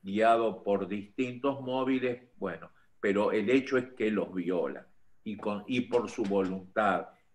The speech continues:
y bajo su responsabilidad, salvo que estuviera, este, enfermo mental y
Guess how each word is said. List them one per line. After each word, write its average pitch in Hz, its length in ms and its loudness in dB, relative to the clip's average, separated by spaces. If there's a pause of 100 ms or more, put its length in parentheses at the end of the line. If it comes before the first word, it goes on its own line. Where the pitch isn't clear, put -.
(100)
y 104 100 -2
bajo 104 380 0
su 92 280 -4
responsabilidad, 98 1400 0 (380)
salvo 101 460 0
que 101 260 0
estuviera, 95 840 0 (480)
este, 78 640 -6
enfermo 95 880 0
mental 104 640 0
y 95 340 -2